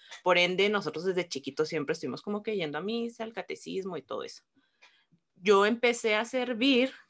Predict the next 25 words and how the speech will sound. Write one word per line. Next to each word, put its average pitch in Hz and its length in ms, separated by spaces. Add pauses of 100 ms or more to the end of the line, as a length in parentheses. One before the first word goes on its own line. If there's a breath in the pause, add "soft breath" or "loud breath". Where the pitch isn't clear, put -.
(100)
como 160 200
a 151 60
los 143 400 (800)
doce, 196 760 (220)
catorce - 460
años, 294 300
ahí 196 160
fue 202 160
cuando 233 180
empecé 175 300
como 196 260
que, 135 240 (300 loud breath)
entre 302 280
que 175 260
iba 170 200
de 185 120
lectora 156 360
en 156 60
la 156 60
misa 156 240
de 185 40
niños 240 580
y 190 60
cosas 175 280
así, 254 280